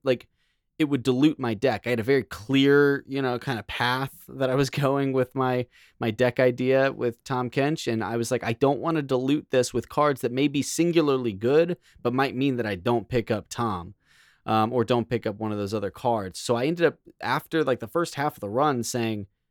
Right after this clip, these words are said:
"Okay, I've never used these shops. I'm just gonna keep going and just, like, no sh-, no shopping run."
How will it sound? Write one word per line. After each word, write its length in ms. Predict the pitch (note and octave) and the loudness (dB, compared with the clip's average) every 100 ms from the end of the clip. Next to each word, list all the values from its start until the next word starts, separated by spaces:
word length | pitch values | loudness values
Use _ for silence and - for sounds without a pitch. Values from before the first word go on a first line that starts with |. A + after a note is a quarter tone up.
| _ _ _ _ - | _ _ _ _ -6
"Okay, 220 | C#3+ B2+ | -4 0
I've 200 | A#2 E3 | 0 2
never 440 | B2+ B2+ C3+ A#2+ - | 2 2 2 0 -2
used 360 | F#2+ C3+ A#2+ A#2 | -4 -4 -2 -4
these 100 | G#2 | -6
shops. 380 | - C#3 A#2 - | -2 -2 -2 -8
I'm 140 | C3+ D#3+ | -4 -4
just 120 | A3+ | 0
gonna 160 | F#4+ F4 | 0 0
keep 360 | - F3+ E3 | -2 -6 -2
going 400 | A#2+ D3 A#2+ D#2+ | 4 6 6 0
and 180 | - A#2+ | -6 -4
just, 320 | B2+ - - | -4 -6 -6
like, 220 | A#2+ G#2+ - - _ | -4 -4 -6 -20 _
no 300 | A2 A2+ C3+ | -6 0 0
sh-, 180 | C3+ - | 0 -6
no 260 | B2+ B2 C#3+ | -4 2 2
shopping 500 | - D3 D3 - G2+ | 2 0 0 -2 -6
run." 380 | F#2 F#2 G#2+ | -6 -4 -4